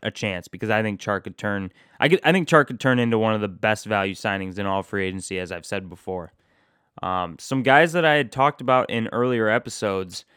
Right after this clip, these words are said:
um, are, or include, uh, Byron Murphy, cornerback, formerly of the Cardinals, Mike Gesicki, tight end, formerly of the Miami Dolphins, Chark, obviously, Arden Key,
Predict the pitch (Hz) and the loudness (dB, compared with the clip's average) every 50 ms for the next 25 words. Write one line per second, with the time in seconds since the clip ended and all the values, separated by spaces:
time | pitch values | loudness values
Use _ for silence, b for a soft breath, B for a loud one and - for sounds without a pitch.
0 | b b b b b b - - 98 98 95 95 92 92 92 92 92 92 92 - | b b b b b b -6 -2 -2 0 0 0 -2 -2 -4 -6 -8 -10 -10 -12
1 | - _ - 104 107 107 107 104 101 101 98 98 95 - - - - - - - | -14 _ -2 0 2 4 4 4 2 2 0 0 -2 -4 -8 -12 -16 -10 -6 -6
2 | 110 107 98 - - 131 131 123 - - - 139 135 123 110 104 101 101 104 101 | -4 -4 -4 -4 -2 -2 -2 -2 -4 -4 0 2 4 4 4 2 0 -2 -4 -8
3 | b b b b b b b b - 92 92 92 92 127 135 143 143 135 127 127 | b b b b b b b b -6 -4 -4 2 6 8 8 8 8 8 6 6
4 | 127 131 131 - 139 139 139 139 - - - 127 127 127 120 127 123 123 120 - | 4 4 2 2 0 0 0 -2 -2 -2 -2 0 0 2 2 4 2 2 0 -2
5 | - _ _ _ _ _ _ 131 127 123 120 120 120 120 117 113 104 104 - - | -10 _ _ _ _ _ _ -2 0 0 0 0 2 2 2 0 0 -4 -6 0
6 | - 143 156 165 170 170 165 160 147 139 120 107 104 113 104 - - 117 113 - | 2 2 4 4 2 2 0 0 0 0 -2 -2 -2 -4 -6 -4 -2 -2 -2 -2
7 | - 117 - - 113 113 113 117 117 117 110 - - 117 113 113 110 110 110 110 | -4 -6 -2 0 2 2 2 2 0 0 -2 -4 -2 -2 -2 0 -2 -2 -2 -2
8 | 110 107 104 101 92 95 104 101 101 101 b b b b b b - 113 113 113 | 0 0 -2 -2 -4 -4 -4 -4 -4 -4 b b b b b b -2 -2 0 0
9 | 110 107 101 113 113 113 110 - 120 117 117 117 113 - - - _ _ - - | 0 0 2 4 4 4 4 2 -2 -2 -2 -4 -4 -6 -10 -14 _ _ 0 2
10 | 123 120 117 - 123 113 110 117 117 110 120 113 - - 117 113 113 117 113 - | 4 4 4 2 0 0 2 2 0 0 -2 -4 -4 -4 -2 0 0 0 0 0
11 | - 117 117 117 113 101 - - - 123 123 127 131 135 143 135 | 2 2 2 2 0 -4 -6 -6 -4 0 0 2 2 2 0 -2